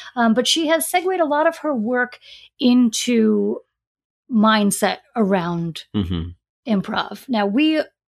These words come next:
Speaker 1: personally also work that way a lot. Um,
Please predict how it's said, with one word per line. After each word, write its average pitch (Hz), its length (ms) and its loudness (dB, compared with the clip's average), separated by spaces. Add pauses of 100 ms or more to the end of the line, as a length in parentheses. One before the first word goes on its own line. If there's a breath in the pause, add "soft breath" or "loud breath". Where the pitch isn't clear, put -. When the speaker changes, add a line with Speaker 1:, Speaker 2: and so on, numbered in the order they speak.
(240)
Speaker 1:
personally 247 440 2
also 226 380 0
work 214 440 -2
that 226 140 0
way 226 120 0
a 214 80 2
lot. 202 280 -2
Um, 180 360 -4